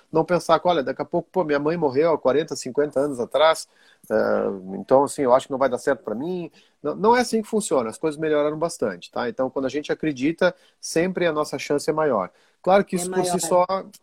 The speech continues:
Speaker 1: é maior, né? Claro que isso, isso por si só não é um fator que, que vai nos,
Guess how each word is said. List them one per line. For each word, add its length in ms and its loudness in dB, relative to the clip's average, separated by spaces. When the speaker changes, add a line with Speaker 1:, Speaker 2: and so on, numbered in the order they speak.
Speaker 1:
é 120 4
maior, 400 2
né? 160 -4
Claro 280 0
que 60 -18
isso, 180 -16
isso 240 -4
por 200 -2
si 220 -6
só 440 2
não 220 -6
é 80 -2
um 120 -4
fator 480 -2
que, 240 -14
que 160 -20
vai 240 -2
nos, 360 -10